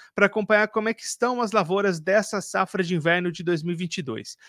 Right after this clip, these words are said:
Quem vai conversar com a gente sobre esse assunto é o Gustavo Ribas Neto, ele é presidente do Sindicato Rural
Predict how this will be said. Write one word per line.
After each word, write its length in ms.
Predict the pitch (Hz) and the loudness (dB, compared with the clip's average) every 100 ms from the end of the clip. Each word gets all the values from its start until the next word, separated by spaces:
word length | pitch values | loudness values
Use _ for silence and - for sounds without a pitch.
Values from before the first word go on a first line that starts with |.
| - - | -20 2
Quem 100 | 220 | 2
vai 120 | 208 | 2
conversar 340 | 226 214 202 | -2 -2 -2
com 100 | 214 | 0
a 60 | 208 | 0
gente 240 | 190 208 | -2 -4
sobre 200 | 208 202 202 | -4 -2 -2
esse 120 | - | -2
assunto 480 | 185 - 240 247 240 | -4 -4 -6 -4 0
é 80 | |
o 60 | 220 | 0
Gustavo 420 | 202 - 214 196 | 0 0 2 2
Ribas 340 | 175 175 143 139 | 2 0 0 0
Neto, 360 | 165 233 - | 0 0 0
ele 120 | 214 | 0
é 40 | 196 | 0
presidente 560 | - 170 180 180 165 | -2 -4 -2 -2 -4
do 80 | - | -10
Sindicato 560 | 165 170 - - 160 - | -12 -12 -4 0 0 -2
Rural 320 | 170 165 165 | 0 2 2